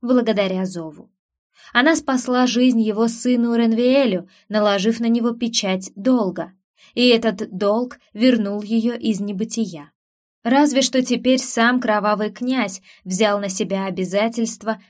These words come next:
по выплате. И он был готов на все, если прямо сейчас мертвая тварь уничтожит возрождающихся короля и королеву, проклятых повелителей драконов и всех нелюдей мира,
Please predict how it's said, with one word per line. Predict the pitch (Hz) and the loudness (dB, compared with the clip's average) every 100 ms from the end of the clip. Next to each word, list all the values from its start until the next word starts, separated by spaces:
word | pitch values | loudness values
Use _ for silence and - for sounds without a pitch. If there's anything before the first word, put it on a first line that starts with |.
| - | -6
по | 262 | -4
выплате. | 196 180 - - - - - _ _ _ _ - | -2 -4 -8 -16 -14 -16 -20 _ _ _ _ -4
И | 302 | 2
он | 370 359 | 2 4
был | 285 285 | 4 4
готов | 254 254 247 240 | 2 2 -2 0
на | 226 | -2
все, | 220 - 285 302 | 0 0 4 4
если | 208 190 214 | 2 -2 -4
прямо | 190 214 208 202 | -2 -2 -2 -4
сейчас | 196 185 - 254 254 - _ - | -4 -4 -2 0 -2 -4 _ -4
мертвая | 269 285 254 269 262 | -2 0 0 0 0
тварь | 214 247 240 | 0 0 0
уничтожит | 247 240 240 - - 208 226 - | -2 -2 0 -2 -2 -4 -4 -6
возрождающихся | - 247 226 226 185 202 196 196 - 220 - 214 | -4 0 2 2 0 -4 -4 -4 -4 -4 -4 -4
короля | 214 202 190 175 175 | -4 -4 -4 -6 -8
и | - | -10
королеву, | 190 214 226 240 269 160 151 _ _ _ | -6 -2 0 0 -2 -4 -8 _ _ _
проклятых | 131 233 233 269 285 285 285 | -2 0 2 2 4 2 0
повелителей | 269 262 247 233 233 226 226 | 0 2 2 2 2 2 2
драконов | 208 233 233 208 190 - - _ - | 2 -2 -2 -4 -6 -6 -20 _ -6
и | 220 | 0
всех | - - 262 254 | 2 2 0 2
нелюдей | 220 202 202 196 214 220 | 0 0 -4 -2 -2 0
мира, | 214 170 160 | 0 -2 -6